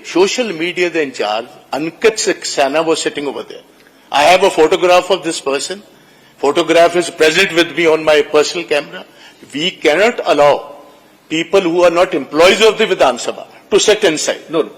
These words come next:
Speaker 2: it's, it's not like that.
Speaker 1: They are playing with the secrecy of this august house. It cannot be allowed, sir.
Speaker 2: Let, please,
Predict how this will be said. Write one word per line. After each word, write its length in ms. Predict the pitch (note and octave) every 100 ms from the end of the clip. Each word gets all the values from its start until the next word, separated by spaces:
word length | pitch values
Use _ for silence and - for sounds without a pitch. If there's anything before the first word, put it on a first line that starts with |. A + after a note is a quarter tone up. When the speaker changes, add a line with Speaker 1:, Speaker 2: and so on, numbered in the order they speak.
| -
Speaker 2:
it's, 220 | B2+ -
it's 200 | D3+ D3
not 140 | F3 E3
like 180 | A#2 F#2
that. 100 | -
Speaker 1:
They 80 | F3+
are 140 | F3+ F#3
playing 220 | G#3 A3+
with 120 | A3
the 80 | G#3+
secrecy 580 | - F#3 G3 G3 A3 G3+
of 180 | F#3+
this 240 | F#3+ F3+ - D3+
august 340 | D3 F#3 -
house. 360 | C3 F#3 A3 - - _
It 200 | F#3 -
cannot 320 | F#3 F3 F3
be 120 | D#3 C#3
allowed, 260 | G#2+ G2
sir. 120 | - -
Speaker 2:
Let, 260 | B2 C#3 C#3 - -
please, 240 | C#3 A2